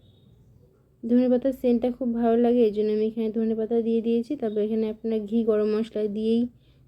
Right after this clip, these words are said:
নামিয়ে নিতে পারেন। ধনেপাতা দিলে আমার কাছে খেতে খুব সুন্দর লাগে, এর জন্য দিয়ে দিয়েছি। দিয়ে সমস্ত কিছু ভালোভাবে নাড়াচাড়া করে নেব। নিয়ে আর, আর বেশি ফোটাবো না, এবার গ্যাসের ফ্লেমটাকে অফ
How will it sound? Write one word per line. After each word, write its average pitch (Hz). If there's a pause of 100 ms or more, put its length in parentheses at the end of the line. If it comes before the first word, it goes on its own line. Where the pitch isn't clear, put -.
নামিয়ে 233
নিতে 240
পারেন। 226 (420)
ধনেপাতা 226
দিলে 240
আমার 233
কাছে 226 (100)
খেতে 220
খুব 240
সুন্দর 220
লাগে, 208
এর 247
জন্য 208 (100)
দিয়ে 214
দিয়েছি। 220 (1120)
দিয়ে 247
সমস্ত 269
কিছু 262
ভালোভাবে 226
নাড়াচাড়া 214
করে 226
নেব। 220 (1500)
নিয়ে 262
আর, 254 (140)
আর 254
বেশি 254
ফোটাবো 220
না, 269
এবার 240
গ্যাসের 214
ফ্লেমটাকে 233
অফ 214